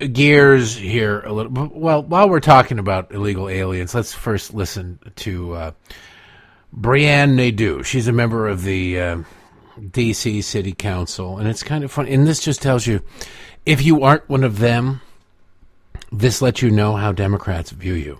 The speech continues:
It is, they hold you in contempt. They really don't like you. Obey or be them. If you obey, you're good. You're o-, okay. You're passable. They won't invite you to, over to their house for dinner.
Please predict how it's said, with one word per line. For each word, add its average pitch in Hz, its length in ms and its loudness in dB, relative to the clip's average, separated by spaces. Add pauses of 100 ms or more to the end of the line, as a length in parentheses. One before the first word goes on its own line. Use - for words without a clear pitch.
(120)
It 98 140 -6
is, 90 260 -6 (720)
they 120 140 4
hold 151 220 4
you 131 140 4
in 113 120 4
contempt. 90 640 -2 (220)
They 127 160 0
really 151 260 2
don't 131 220 2
like 101 300 -2
you. - 160 -12 (240)
Obey 180 720 6 (840)
or 117 80 -4
be 139 260 4
them. 95 580 2
If 117 100 -8
you 151 160 4
obey, 170 320 6
you're 240 220 4
good. 120 440 -2
You're 127 180 2
o-, 110 100 -2 (140)
okay. 104 180 -8
You're 92 100 -6
passable. 87 540 4
They 107 80 2
won't 143 240 6
invite 123 260 4
you 113 120 -6
to, 113 80 -4
over 107 260 -8
to 101 40 -8
their 90 300 -6
house 110 260 -2
for - 180 -8
dinner. 85 360 -6